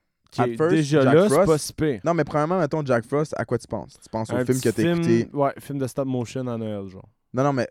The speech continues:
Speaker 2: mettons Jack Frost, t'as déjà, tu sais, je veux dire, c'est-tu, c'est-tu moi, c'était ça le nom ? Ou, mais tu sais, tu sais, le film, euh,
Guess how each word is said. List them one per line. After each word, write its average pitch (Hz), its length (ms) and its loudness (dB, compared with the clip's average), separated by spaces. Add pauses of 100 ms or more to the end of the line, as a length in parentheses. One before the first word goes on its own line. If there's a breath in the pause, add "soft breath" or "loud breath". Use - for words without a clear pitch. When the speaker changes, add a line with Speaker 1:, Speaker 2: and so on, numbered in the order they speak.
(100)
Speaker 2:
mettons 123 440 2
Jack 123 240 0
Frost, - 420 -4 (200)
t'as 92 100 -8
déjà, 98 140 -8
tu - 60 -14 (220)
sais, - 40 -10
je 131 40 -4
veux 120 80 -2
dire, 110 200 -6 (100)
c'est-tu, - 340 -18
c'est-tu - 240 -20
moi, 180 140 -6
c'était - 180 -12
ça 202 220 -2
le 165 60 -2
nom ? 131 200 -4
Ou, 139 100 -4
mais 113 180 -2
tu 139 120 -4
sais, 135 60 0
tu - 100 -12
sais, 202 120 0
le 147 100 4
film, 185 240 -4
euh, 104 160 0